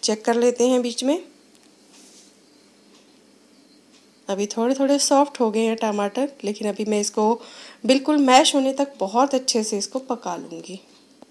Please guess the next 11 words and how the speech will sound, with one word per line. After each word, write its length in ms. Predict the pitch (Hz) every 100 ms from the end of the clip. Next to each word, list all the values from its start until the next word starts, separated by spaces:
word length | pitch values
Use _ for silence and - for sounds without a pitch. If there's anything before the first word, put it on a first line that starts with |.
| _ _ _ _ _ _ -
ये 60 | 196
देखिए, 440 | 202 202 269 - - _ - - - _ -
काफ़ी 300 | 220 226 254
अच्छे 320 | 247 269 269
से 340 | 254 277 349 - _ _ _
mix 360 | 226 240 277 -
हो 100 | 226
गए 100 | 202
हैं 140 | 208
बिल्कुल 280 | 202 196 214
टमाटर। 520 | 208 196 196 196 254